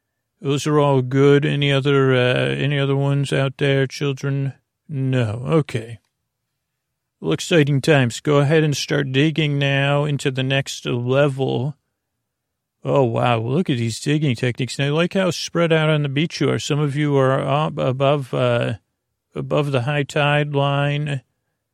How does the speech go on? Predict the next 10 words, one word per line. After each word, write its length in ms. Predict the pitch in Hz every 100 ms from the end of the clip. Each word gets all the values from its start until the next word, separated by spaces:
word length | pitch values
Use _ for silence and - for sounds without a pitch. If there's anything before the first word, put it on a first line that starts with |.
| _ -
and 140 | 131
some 200 | - 151
of 80 | 156
you 160 | 151 147
are 80 | 127
down 540 | 135 139 147 143 143
close 460 | - 143 147 - -
to 120 | 143
the 80 | 131
water. 720 | 123 131 143 147 151 151 143